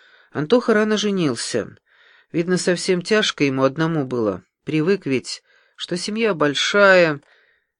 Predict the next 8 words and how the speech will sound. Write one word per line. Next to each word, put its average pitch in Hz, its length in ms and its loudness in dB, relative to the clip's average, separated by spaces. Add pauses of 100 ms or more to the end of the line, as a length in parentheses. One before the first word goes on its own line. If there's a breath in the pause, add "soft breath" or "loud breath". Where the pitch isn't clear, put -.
(140)
а 131 120 -8
тут 180 260 -6
один 170 340 0
как 151 260 -4
перст - 440 -2
остался. 113 640 -2
В 147 40 -2
общем, 170 560 -2